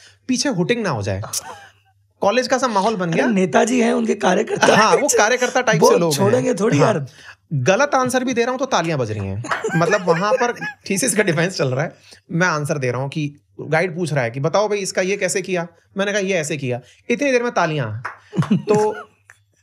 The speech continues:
Speaker 1: फिर मेरा गाइड पलट के कह रहा है, "गलत आंसर था।"
Speaker 2: हाँ।
Speaker 1: तो फिर गलत आंसर था। बोले, "सर, सॉरी, सॉरी, सॉरी।" अंततोगत्वा मेरी थीसिस जैसे तैसे करके डिफेंड हो गई।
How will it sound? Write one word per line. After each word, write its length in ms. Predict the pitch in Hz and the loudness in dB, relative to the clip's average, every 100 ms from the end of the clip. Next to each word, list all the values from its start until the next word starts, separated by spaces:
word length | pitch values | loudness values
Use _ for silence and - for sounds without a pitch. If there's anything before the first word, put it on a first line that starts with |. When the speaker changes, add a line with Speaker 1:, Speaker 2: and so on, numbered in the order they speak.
| - | -4
Speaker 1:
फिर 100 | 214 | -2
मेरा 140 | 208 | -2
गाइड 280 | 202 185 196 | 0 0 0
पलट 180 | 196 190 | -2 -2
के 80 | 190 | -4
कह 100 | 180 | -4
रहा 80 | 214 | -4
है, 240 | 175 131 | -6 -4
"गलत 280 | 175 190 220 | -2 -2 -2
आंसर 320 | 202 202 220 | -4 -4 -6
था।" 560 | 202 208 226 147 127 - - | -2 0 0 -2 -10 -8 0
Speaker 2:
हाँ। 380 | 160 147 131 117 | 2 2 2 2
Speaker 1:
तो 100 | - - - - - | 0 -2 -6 -4 2
फिर 180 | 190 208 247 | 2 4 4
गलत 260 | 254 254 | 4 4
आंसर 360 | 220 220 208 185 | 2 0 -2 0
था। 80 | 196 | 0
बोले, 160 | 190 | 0
"सर, 120 | 190 170 | -2 -2
सॉरी, 320 | 175 160 156 | 0 -2 -2
सॉरी, 260 | 113 107 | -4 -4
सॉरी।" 260 | 101 92 104 - _ _ - - _ _ _ - - _ - | -6 -8 -10 -12 _ _ -20 -20 _ _ _ -20 -20 _ -2
अंततोगत्वा 720 | 170 185 190 196 160 147 202 | 0 0 0 -2 -2 -2 -2
मेरी 240 | 180 165 160 | -2 -4 -6
थीसिस 460 | - 156 165 160 | -4 -4 -2 -4
जैसे 280 | 131 147 180 | 0 0 0
तैसे 260 | 147 143 147 | -2 -4 -4
करके 260 | 127 185 | -4 -4
डिफेंड 340 | 156 120 127 123 | -4 -2 -2 -2
हो 160 | 156 | -2
गई। 280 | 147 113 | -2 -6